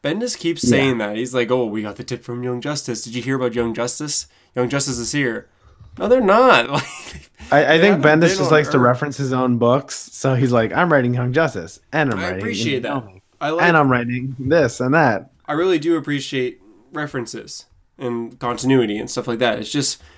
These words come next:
Speaker 1: Young Justice hasn't been on the regular Earth at all since becoming Young Justice. So it's
Speaker 2: Yeah.
Speaker 1: kinda weird how they're just like, "Oh, you hear about Young Justice? Young Justice is so cool. I got the tip from Young Justice," when we haven't seen them interact with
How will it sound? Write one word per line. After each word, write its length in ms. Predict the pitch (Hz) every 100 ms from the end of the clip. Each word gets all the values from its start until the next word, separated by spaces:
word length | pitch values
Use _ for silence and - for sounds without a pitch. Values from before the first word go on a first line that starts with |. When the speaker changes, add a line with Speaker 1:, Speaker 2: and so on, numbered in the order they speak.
| _
Speaker 1:
Young 220 | - 151 170
Justice 460 | 147 165 139 120
hasn't 520 | 117 120 131 127 113
been 200 | - 120
on 100 | 127
the 80 | 117
regular 420 | 110 113 113 110
Earth 220 | 120 117 127
at 140 | 131
all 360 | - 117 117 107
since 240 | - 110
becoming 600 | - 113 - 131 117 107
Young 260 | 107 107 110
Justice. 580 | 117 110 - - - - - - - _
So 240 | - 135
it's 100 | 131 104
Speaker 2:
Yeah. 200 | 76 85
Speaker 1:
kinda 180 | - 143
weird 300 | 127 131 135
how 80 | 117
they're 80 | 110
just 160 | 110
like, 140 | 113 110
"Oh, 300 | 170 165 127
you 120 | 120
hear 120 | 127
about 160 | 139 135
Young 160 | 123 117
Justice? 320 | 127 151 143
Young 160 | 160
Justice 240 | 139 135 131
is 100 | 107
so 140 | 135
cool. 240 | - 165 120
I 60 |
got 160 | 113 123
the 60 |
tip 140 | 131 135
from 160 | 131
Young 220 | 123 117 113
Justice," 440 | 139 - 110 -
when 240 | 110 107 - - _ _
we 100 | 120
haven't 220 | 123 139
seen 160 | 131 131
them 140 | 127
interact 500 | 127 117 - 117 113
with 140 | 113